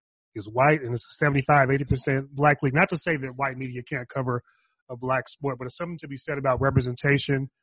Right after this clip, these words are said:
and, um, understanding where certain guys are coming from. I think you guys have a, a unique opportunity to, to bring that to the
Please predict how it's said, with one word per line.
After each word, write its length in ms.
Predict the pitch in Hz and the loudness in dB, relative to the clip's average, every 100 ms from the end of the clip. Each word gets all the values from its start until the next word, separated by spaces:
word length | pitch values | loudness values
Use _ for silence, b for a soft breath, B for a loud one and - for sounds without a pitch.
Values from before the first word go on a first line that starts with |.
| _ _ _ - | _ _ _ -6
and, 380 | 131 127 127 | -2 -2 -2
um, 560 | 127 127 123 123 123 127 _ - _ _ | -2 0 0 -2 -6 -12 _ -20 _ _
understanding 520 | 143 131 - 143 143 131 | -4 -4 -4 -4 -4 -6
where 100 | 120 | -8
certain 260 | 143 131 131 | -8 -8 -4
guys 220 | 127 120 | -4 -4
are 60 | |
coming 260 | - 143 139 - | -8 -6 -4 -4
from. 180 | 135 | -4
I 60 | 127 | -4
think 200 | 127 131 | -4 -8
you 80 | 135 | -8
guys 260 | 131 127 127 | -8 -10 -10
have 160 | 123 127 | -14 -14
a, 180 | 147 | -14
a 40 | 123 | -12
unique 420 | 127 131 135 135 - | -10 -6 -6 -6 -2
opportunity 600 | 131 - 127 139 127 123 120 | -2 0 -2 -2 0 -2 -2
to, 160 | 127 123 - | -2 -2 -4
to 80 | 123 | -6
bring 320 | 120 135 123 | 0 0 0
that 180 | 120 117 _ _ _ _ - | -2 -6 _ _ _ _ -14
to 80 | |
the 100 | 117 | -12